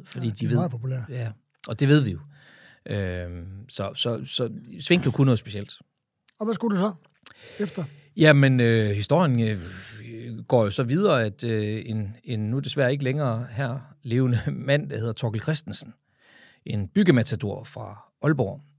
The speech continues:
Speaker 1: Han byggede blandt andet Fields her i, på Sjælland,
Speaker 2: Ja.
Speaker 1: men, øh, var ret stor, øh, byggemand. Han, øh, havde, øh, s-, bygget et stort hus til en kok, der hed Henrik Rosdahl, hvor der var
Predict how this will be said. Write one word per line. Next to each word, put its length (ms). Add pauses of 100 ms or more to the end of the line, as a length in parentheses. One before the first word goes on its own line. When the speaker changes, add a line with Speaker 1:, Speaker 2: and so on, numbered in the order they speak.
(140)
Speaker 1:
Han 160
byggede 260
blandt 180
andet 160
Fields 340
her 120
i, 300 (320)
på 60
Sjælland, 320 (140)
Speaker 2:
Ja. 40 (300)
Speaker 1:
men, 180
øh, 160
var 180
ret 120
stor, 440
øh, 340
byggemand. 480 (600)
Han, 300
øh, 400 (420)
havde, 280 (560)
øh, 220 (160)
s-, 140 (100)
bygget 260
et 80
stort 420 (320)
hus 320
til 400 (100)
en 280 (640)
kok, 240
der 60
hed 100
Henrik 200
Rosdahl, 380 (300)
hvor 120
der 120
var 340